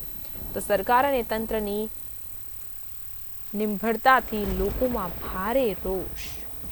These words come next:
જોવા મળી રહ્યો છે. જણાવવા માંગીશ કે હાલમાં દાંતા પંથકમાં વરસાદની ધમાકેદાર બેટિંગ ચાલી રહી છે, તો દાંતા રેફરલ હોસ્પિટલ સહિતની જગ્યાઓમાં વરસાદી પાણી ભરાઈ જવા પામ્યા હતા. દર વર્ષની જેમ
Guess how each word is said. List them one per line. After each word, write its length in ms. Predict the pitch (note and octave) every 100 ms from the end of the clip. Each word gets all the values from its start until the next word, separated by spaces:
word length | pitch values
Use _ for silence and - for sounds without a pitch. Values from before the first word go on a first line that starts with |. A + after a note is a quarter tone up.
| -
જોવા 360 | G3+ G#3 A3+
મળી 280 | F3 E3+ F3
રહ્યો 180 | E3+ E3+ -
છે. 120 | E3+ - - - -
જણાવવા 420 | F3+ F3 F3 F3 F3
માંગીશ 340 | F3 G#3+ G#3+
કે 160 | G#3 F#3+
હાલમાં 340 | F3 F3+ F3+ F3
દાંતા 340 | F3+ A3+ A#3
પંથકમાં 720 | F3+ F3+ G3 - F#3+ F3+ F#3+ - - - F#3+
વરસાદની 720 | F#3 F3+ G#3+ G#3 G3 G#3 F3+
ધમાકેદાર 760 | F3 F3 F#3 A3+ B3 G3 F#3 F#3
બેટિંગ 400 | F3 F3 A#3+ A#3 -
ચાલી 280 | A3+ A3
રહી 200 | A3 C4 -
છે, 180 | - - - - - -
તો 140 | - F#3
દાંતા 420 | G3 G#3+ A3+ C4
રેફરલ 420 | A3+ G#3+ - B3 G3+
હોસ્પિટલ 560 | F3+ F#3+ - - A#3 F#3+
સહિતની 460 | G3 F#3 F3+ G3 F3+
જગ્યાઓમાં 580 | F3 E3+ F#3 F3+ F3+ F3
વરસાદી 560 | E3 E3 F3 F3 G#3 A3
પાણી 400 | - F3 E3+ F3+
ભરાઈ 320 | F3 F3 F#3+ E3+
જવા 180 | E3 E3
પામ્યા 380 | F3 E3 E3+ E3+
હતા. 180 | G3 E3+ - - - - - - - - - -
દર 180 | G#3 G#3+
વર્ષની 400 | G#3+ A#3+ D4 D4 B3+
જેમ 280 | A3+ G#3+